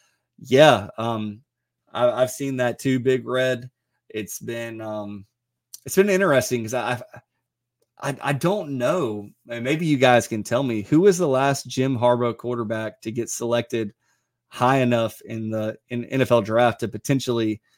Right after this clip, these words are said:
make a di-, make a difference? When I, when I started seeing that hype around the Michigan quarterback, I think his name's J J McCarthy or J D McCarthy. I can't remember exactly what his name is, but I mean, I looked at his numbers and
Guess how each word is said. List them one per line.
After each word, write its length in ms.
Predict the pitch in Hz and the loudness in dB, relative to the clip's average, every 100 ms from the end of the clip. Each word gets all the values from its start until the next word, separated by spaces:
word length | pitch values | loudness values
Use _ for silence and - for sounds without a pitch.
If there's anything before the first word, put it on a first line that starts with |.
| _ _ - | _ _ -2
make 180 | 127 | 0
a 60 | 117 | 0
di-, 260 | 98 113 - | 2 0 0
make 220 | 120 127 | 0 2
a 40 | 101 | 2
difference? 460 | 120 - 110 98 | 0 0 -4 -4
When 80 | 113 | -2
I, 120 | 131 | 0
when 160 | 135 131 | 2 4
I 80 | 170 | 4
started 300 | 226 165 120 | 6 4 4
seeing 260 | 135 123 | 0 0
that 160 | 117 104 | 0 2
hype 280 | 123 123 120 | 4 2 2
around 260 | 117 110 | -2 -2
the 80 | 107 | -4
Michigan 400 | 110 131 - 120 | -2 -4 -4 -6
quarterback, 440 | 117 117 110 110 | -4 -4 -2 -4
I 60 | 110 | -2
think 140 | 120 | -2
his 140 | 117 110 | -2 -4
name's 380 | 113 107 104 - _ _ _ 139 | -4 -4 -8 -16 _ _ _ 4
J 160 | 123 | 6
J 180 | 123 127 | 8 8
McCarthy 540 | 113 101 123 123 127 | 6 4 4 4 2
or 80 | 113 | 0
J 200 | 101 120 | 0 0
D 140 | 120 120 | 2 0
McCarthy. 500 | 120 117 120 127 113 | -2 -2 -4 -4 -6
I 60 | |
can't 180 | 117 120 | -4 -4
remember 320 | 110 107 104 _ | -2 -2 -6 _
exactly 300 | 117 113 117 | -6 -6 -6
what 60 | 107 | -12
his 120 | 107 | -8
name 220 | 117 113 | -6 -6
is, 260 | 110 107 - _ _ _ - | -10 -14 -18 _ _ _ -6
but 280 | 117 110 _ _ _ _ _ _ _ _ _ - | -4 -4 _ _ _ _ _ _ _ _ _ -6
I 140 | 117 | -2
mean, 140 | 120 | 2
I 80 | 123 | 4
looked 240 | 143 190 196 | 6 8 8
at 80 | |
his 160 | 147 104 | 6 2
numbers 580 | 117 131 170 117 113 - - | 0 2 0 -2 -4 -10 -6
and 500 | 123 120 113 107 107 | 0 0 0 -4 -6